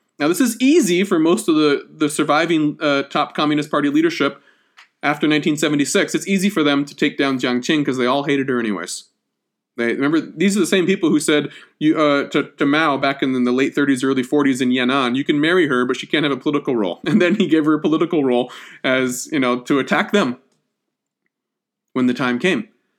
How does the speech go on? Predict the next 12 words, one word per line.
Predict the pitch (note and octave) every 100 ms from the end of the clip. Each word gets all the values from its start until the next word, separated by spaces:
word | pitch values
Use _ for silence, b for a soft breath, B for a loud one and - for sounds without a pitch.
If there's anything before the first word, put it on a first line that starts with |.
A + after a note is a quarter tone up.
| _ _ _
Um, | A#2 A#2 A2+ A2+ A2
so | C#3+
they | G3+
already, | C#4+ B2 A#2 C#3+
there's | G2+ F2+
a |
lot | E2+ F2+ D#2+
of | D2+
bad | F2+ D#2 D2+
blood | F2 D#2 D#2+
with | D2+
them. | F2+ D#2